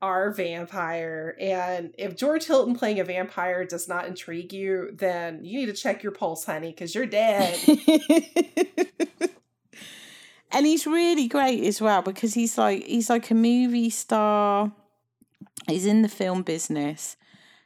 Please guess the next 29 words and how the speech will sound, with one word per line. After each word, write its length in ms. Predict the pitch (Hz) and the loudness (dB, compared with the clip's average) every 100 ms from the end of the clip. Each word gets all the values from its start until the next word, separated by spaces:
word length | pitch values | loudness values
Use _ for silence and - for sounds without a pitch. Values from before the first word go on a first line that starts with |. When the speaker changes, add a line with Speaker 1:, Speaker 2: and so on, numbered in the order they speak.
| - | -4
Speaker 2:
And 160 | 202 196 | 0 0
he's 140 | 202 | 0
so 240 | - 285 233 | 2 2 2
bored 720 | - 233 208 165 151 156 - | 2 2 4 0 -2 -4 -6
with 240 | 175 180 - | -8 -8 -4
being 340 | 180 160 160 | -2 0 0
a 160 | 151 151 | -2 -2
vampire 800 | 151 180 170 170 - 147 139 143 | -2 0 0 -4 -4 -4 -4 -6
that 320 | 147 139 - | -6 -6 -8
he 460 | - 190 180 180 180 | -10 -6 -6 -6 -6
is 400 | - 185 175 - - - | -6 -6 -6 -10 -10 -4
elected 600 | 190 214 - - 208 - | 0 0 -2 -6 -6 -6
to 120 | 196 | -2
get 280 | 226 214 226 | -2 -2 -4
these 260 | 180 - | -6 -8
kids 400 | - 202 175 - | -6 -6 -4 -8
to 140 | - 170 | -6 -6
his 160 | 160 | -6
house, 440 | - 156 143 - 170 | -6 -4 -4 -4 -4
and 80 | |
he 80 | 156 | -4
sort 300 | - 196 180 | -4 -4 -4
of 80 | - _ - | -6 _ -14
says 400 | - 170 170 - | -2 -2 -2 -6
to 100 | 156 | -6
them 140 | 156 | -4
over 240 | 143 143 | -4 -6
dinner, 460 | 143 139 135 127 143 _ _ _ _ _ _ _ _ _ _ _ _ - | -8 -6 -4 -6 -10 _ _ _ _ _ _ _ _ _ _ _ _ -4
um, 320 | 143 143 143 | -2 0 -2